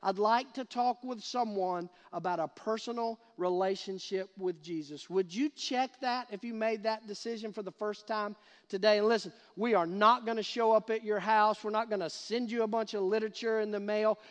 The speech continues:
Here's what's gonna happen. You're gonna get a call this week from one of our pastors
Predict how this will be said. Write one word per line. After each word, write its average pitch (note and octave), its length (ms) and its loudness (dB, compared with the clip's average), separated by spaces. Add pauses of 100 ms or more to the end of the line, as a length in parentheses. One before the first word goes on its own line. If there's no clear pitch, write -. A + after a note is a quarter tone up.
Here's A#3+ 260 0
what's A#3+ 240 -2
gonna A#3+ 280 -4
happen. F#3+ 360 -2 (280)
You're A3 160 -2
gonna A3 180 0
get G3+ 140 2
a F3 60 0
call A3+ 760 6 (480)
this G#3 340 -2
week G3 360 0
from F3+ 220 -6
one F3+ 160 -2
of F3+ 100 -4
our F#3 120 -2
pastors C#3+ 640 -12